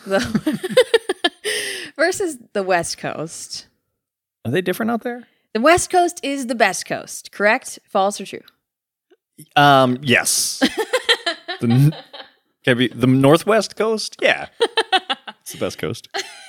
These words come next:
Speaker 1: Okay, no, generally speaking.
Speaker 2: Yeah.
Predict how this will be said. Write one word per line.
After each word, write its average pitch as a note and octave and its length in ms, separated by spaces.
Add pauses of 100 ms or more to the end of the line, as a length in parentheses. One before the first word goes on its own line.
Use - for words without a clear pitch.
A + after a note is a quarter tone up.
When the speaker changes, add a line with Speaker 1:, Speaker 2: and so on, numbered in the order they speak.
(560)
Speaker 1:
Okay, D#4+ 160
no, D4 180
generally C#4 580
speaking. - 540
Speaker 2:
Yeah. G3+ 160